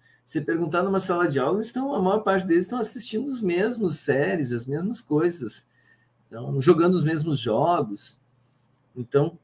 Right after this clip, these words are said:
tem isso. A questão é, quando a gente vai ser o jogo legal? Quando que a sala de aula, quando que o conteúdo da escola vai ser o jogo legal?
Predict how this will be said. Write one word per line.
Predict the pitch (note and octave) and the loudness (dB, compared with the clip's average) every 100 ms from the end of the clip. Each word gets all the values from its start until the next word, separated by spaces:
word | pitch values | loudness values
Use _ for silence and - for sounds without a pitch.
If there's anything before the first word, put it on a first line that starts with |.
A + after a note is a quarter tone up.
| - | 0
tem | G3 G#3 C3 F#2+ | 2 4 2 -2
isso. | - - - - _ _ _ _ - | -6 -10 -14 -18 _ _ _ _ -6
A | A#2 | -2
questão | D3 C#3+ G#3 G3+ | -2 4 8 8
é, | C#3+ | 6
quando | - G#3 C4 | 4 2 4
a | |
gente | G3 G3+ F3+ | 0 -2 0
vai | F3 | 0
ser | E3 - | 0 2
o | C#3+ | 0
jogo | A#2+ B2+ A2+ | 2 2 2
legal? | A2+ G#2+ F#2 D2+ - _ _ _ | -2 -4 -4 -10 -14 _ _ _
Quando | D3 F3 | -4 -4
que | F#3 | -2
a | F3+ | -2
sala | F3+ E3 D3 | -2 -2 -2
de | C3 | 0
aula, | A#2+ D3 D#3+ D#3+ D#3 - _ _ | 2 2 0 -2 -8 -16 _ _
quando | D#3+ F3 | -6 -2
que | G#3 | -2
o | |
conteúdo | F#3+ F#3+ F#3 D#3+ E3+ D3+ | 0 0 4 4 4 4
da | |
escola | D3 D3 C#3+ D3+ D#3 | 2 2 2 2 2
vai | C3 C3+ | 0 0
ser | C3+ C3+ | -2 -2
o | B2 | -2
jogo | B2+ B2 | 0 0
legal? | A2 A2 G2+ F#2 E2+ | -2 -4 -4 -6 -8